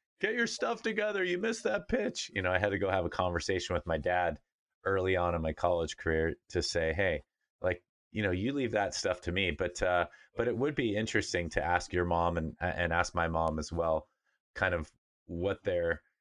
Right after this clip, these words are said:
what their intensity level is when they're watching their kids or their grandkids play, and, and what, what, you know, what it was like kind of watching us play, because we continue to play further and further and further and further than, uh, most of our friends and,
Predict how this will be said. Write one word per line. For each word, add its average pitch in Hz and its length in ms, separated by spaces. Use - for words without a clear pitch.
what 107 220
their 101 180
intensity 98 560
level 90 340
is 90 120
when 87 100
they're 82 140
watching 87 320
their 85 100
kids 87 340
or 92 60
their 82 140
grandkids 85 520
play, 85 420
and, 73 180
and 85 140
what, 87 240
what, 90 260
you 95 100
know, 76 240
what 95 220
it - 80
was 82 160
like 85 420
kind 92 160
of 82 60
watching 87 320
us 117 160
play, 82 200
because 80 300
we 87 140
continue 85 460
to 73 60
play 82 280
further 82 360
and 78 140
further 80 300
and 76 100
further 78 300
and 71 120
further 76 460
than, 78 240
uh, 78 240
most 85 240
of 78 80
our 76 120
friends 76 420
and, 71 200